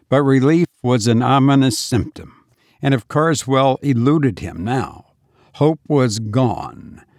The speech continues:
and there were so many chances of that. The rumor of the journey might be itself a device. Twenty minutes in which he paced the platform and persecuted every porter with inquiries as to the boat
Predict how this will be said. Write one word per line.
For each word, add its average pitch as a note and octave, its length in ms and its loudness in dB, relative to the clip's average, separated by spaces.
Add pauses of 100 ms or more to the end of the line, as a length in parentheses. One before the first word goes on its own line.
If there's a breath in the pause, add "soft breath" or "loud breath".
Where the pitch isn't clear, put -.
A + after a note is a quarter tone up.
(200)
and B2 200 -2
there A2+ 80 0
were A2 220 -2
so C#3+ 380 0
many D#3 300 2
chances A#2 720 -4
of C3 240 -2
that. - 220 -16 (540)
The B2+ 100 2
rumor D3+ 520 2
of A#2 120 0
the A#2 120 0
journey C3+ 400 2
might A#2+ 440 2
be C#3 220 -2
itself C3+ 600 -2
a C3 80 -2
device. A2+ 760 -4 (600)
Twenty F#3 320 2
minutes D3+ 500 -4
in F#2+ 180 -4
which B2+ 220 -4
he C3+ 140 -2
paced C3+ 400 -2
the C3+ 100 -2
platform B2 720 -2
and A2+ 220 -2
persecuted B2 680 -2
every B2 400 -2
porter B2+ 520 0
with A2 300 -2
inquiries - 800 -4 (320 soft breath)
as C3 220 0
to - 180 -2
the B2+ 120 0
boat A#2 300 -2